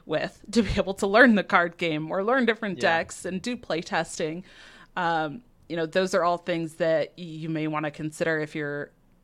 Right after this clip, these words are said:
Speaker 1: thinking about getting into a new game, a new card game, or, uh, you know, if you want to improve at a game. Uh, so those are definitely all factors. Um, but a-, again, there's, there's things that you can do.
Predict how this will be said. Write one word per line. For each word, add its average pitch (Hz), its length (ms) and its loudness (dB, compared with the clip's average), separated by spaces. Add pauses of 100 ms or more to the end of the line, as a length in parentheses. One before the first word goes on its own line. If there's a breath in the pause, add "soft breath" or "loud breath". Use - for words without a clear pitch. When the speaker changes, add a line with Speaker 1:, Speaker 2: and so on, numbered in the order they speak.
(160)
Speaker 1:
thinking 175 280 -4
about 160 180 0
getting 170 180 0
into 160 280 -2
a 160 40 0
new 160 140 0
game, 156 460 -2
a - 20 -2
new 151 140 -6
card 151 260 -4
game, 151 340 -4
or, 156 480 -2 (580 soft breath)
uh, 135 280 -6
you 147 140 -10
know, 139 100 -8
if 151 140 -10
you 156 60 -2
want 151 140 -2
to 151 140 -6
improve 196 480 -4
at 160 100 2
a 147 60 -4
game. 151 420 -6 (280)
Uh, 151 200 -8
so 147 440 -2
those 214 200 -4
are 370 60 -4
definitely 294 320 -2
all 240 140 -2
factors. 175 640 -2 (100)
Um, 165 300 -10 (100)
but 185 300 -2 (840 soft breath)
a-, - 140 -4
again, 247 360 4
there's, 240 340 2
there's 226 240 2
things 240 260 0
that 226 100 -6
you 226 120 -2
can 202 380 -2
do. 233 360 -4